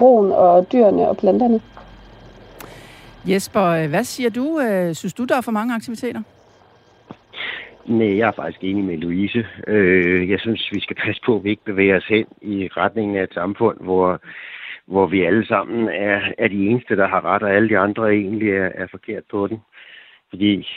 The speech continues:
Speaker 3: vi har jo alle sammen nogle forskellige behov, og jeg tror i virkeligheden, at mange af os har flere behov, så den ene dag har vi lyst til noget, og den anden dag har vi lyst til noget andet. Og, øh,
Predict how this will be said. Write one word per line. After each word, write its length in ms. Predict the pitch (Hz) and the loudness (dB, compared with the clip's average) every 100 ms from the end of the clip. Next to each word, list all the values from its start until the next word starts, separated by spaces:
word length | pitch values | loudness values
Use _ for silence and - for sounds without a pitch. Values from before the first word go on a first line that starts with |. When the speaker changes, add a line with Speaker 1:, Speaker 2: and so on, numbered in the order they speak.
| - | -6
Speaker 3:
vi 120 | 107 | -2
har 120 | 110 | 2
jo 80 | 104 | 2
alle 160 | 95 107 | 0 0
sammen 240 | 113 95 | -2 -2
nogle 180 | 101 95 | -6 -8
forskellige 400 | 95 - 98 104 | -10 -8 -8 -8
behov, 380 | 98 92 95 104 | -8 -2 0 0
og 80 | 92 | -2
jeg 100 | 87 | -6
tror 200 | - 98 | -6 -4
i 100 | 98 | -2
virkeligheden, 380 | 107 107 98 92 | -2 -2 -4 -4
at 100 | 85 | -6
mange 380 | 90 98 107 98 | -4 -2 0 -2
af 40 | |
os 100 | 98 | -4
har 140 | 92 - | -6 -4
flere 200 | 101 107 | 0 0
behov, 340 | 104 95 98 | 0 -2 -2
så 120 | 98 | -4
den 120 | 90 98 | -6 -2
ene 160 | 110 | -2
dag 140 | 101 92 | -4 -4
har 80 | |
vi 80 | 90 | -4
lyst 260 | 87 104 - | -2 -4 -6
til 100 | 95 | -2
noget, 340 | 95 104 107 | 2 4 2
og 80 | 101 | 0
den 100 | 92 | -4
anden 180 | 95 101 | -6 -6
dag 140 | 92 | -8
har 80 | 92 | -10
vi 80 | 90 | -10
lyst 220 | 87 87 - | -10 -12 -12
til 80 | 92 | -8
noget 160 | 85 82 | -8 -8
andet. 200 | 87 107 - _ - - - - - - - - _ | -6 -8 -10 _ -20 -20 -18 -18 -18 -20 -20 -20 _
Og, 460 | 95 95 90 90 90 | 0 2 4 4 2
øh, 220 | 87 85 | 0 -2